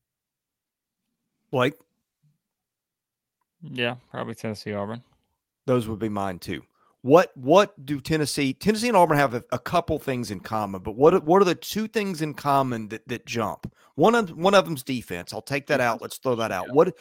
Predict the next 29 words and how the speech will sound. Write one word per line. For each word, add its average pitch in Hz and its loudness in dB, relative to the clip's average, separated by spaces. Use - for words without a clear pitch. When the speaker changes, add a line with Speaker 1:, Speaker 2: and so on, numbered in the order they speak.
Speaker 1:
what 180 2
is 196 -6
the 190 2
other 208 6
thing 180 -4
when 139 -2
you 143 -8
think 165 -6
about 139 -2
Tennessee 135 -8
and 127 -4
Auburn 107 -4
that 135 2
stands 123 -4
out 92 -4
to - -18
you? 50 -20
Commonality. 131 -2
Okay, 127 0
I'll, 120 0
I'll 135 2
just 123 -8
tell 95 -2
you, 71 -14
rather 110 -4
than 98 -2
make 92 -10
you 87 -18
guess. - -12